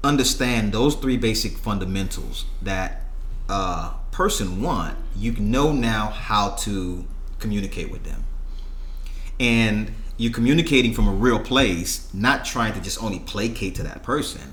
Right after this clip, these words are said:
but you're communicating with that in mind, that this is what this person wants. So now I have to be able to now communicate with them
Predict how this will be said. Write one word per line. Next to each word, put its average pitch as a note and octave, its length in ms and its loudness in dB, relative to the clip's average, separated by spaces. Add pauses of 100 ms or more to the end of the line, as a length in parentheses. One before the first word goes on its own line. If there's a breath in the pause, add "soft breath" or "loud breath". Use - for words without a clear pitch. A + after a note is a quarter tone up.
(120)
but G2+ 160 -6
you're A#2+ 100 -4
communicating A#2 680 0
with F#2+ 180 -6
that G2+ 200 -4
in F2+ 160 -6
mind, G2+ 380 0
that F2+ 160 -8
this D3 140 -4
is D#3 80 -6
what C3 160 -4
this - 120 -8
person F2 360 -6
wants. - 460 -4
So G2 240 -2
now A2 480 -2 (640 loud breath)
I A#2 80 -2
have B2+ 180 2
to A2+ 80 -4
be A2 160 -2
able G2+ 140 -4
to G2+ 100 -6
now F#2+ 220 -4
communicate G#2 540 -2
with F2 120 -8
them D#2+ 360 -8